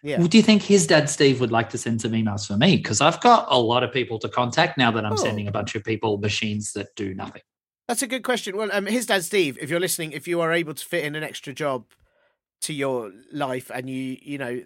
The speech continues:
Speaker 1: I think Matt's looking for someone. What, what do you, what do you pay, Matt? What's the sort of rates that you pay?
Speaker 2: I pay in goose booze.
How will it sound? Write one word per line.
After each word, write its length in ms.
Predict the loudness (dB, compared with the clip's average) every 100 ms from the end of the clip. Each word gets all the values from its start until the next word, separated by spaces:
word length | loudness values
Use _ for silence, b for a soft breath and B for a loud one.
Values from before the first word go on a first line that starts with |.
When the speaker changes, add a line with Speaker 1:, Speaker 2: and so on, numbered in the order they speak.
| -14 -14
Speaker 1:
I 80 |
think 180 | -12 -8
Matt's 300 | -8 -8 -8
looking 240 | -10 -8 -6
for 80 | -6
someone. 380 | -6 -6 -6
What, 160 | -4 -4
what 160 | -6 -6
do 100 | -8
you, 100 | -8
what 160 | -8
do 80 | -10
you 80 | -10
pay, 220 | -6 -4
Matt? 160 | -6 -10
What's 180 | -12 -12
the 80 | -12
sort 180 | -12 -14
of 140 | -14
rates 320 | -10 -8 -10
that 100 | -16
you 100 | -16
pay? 300 | -16 -14 -16 _ _ _ _ _ _ _ _ _ -4
Speaker 2:
I 60 | 2
pay 200 | 6 6
in 100 | 6
goose 180 | 4 4
booze. 480 | 2 4 2 -8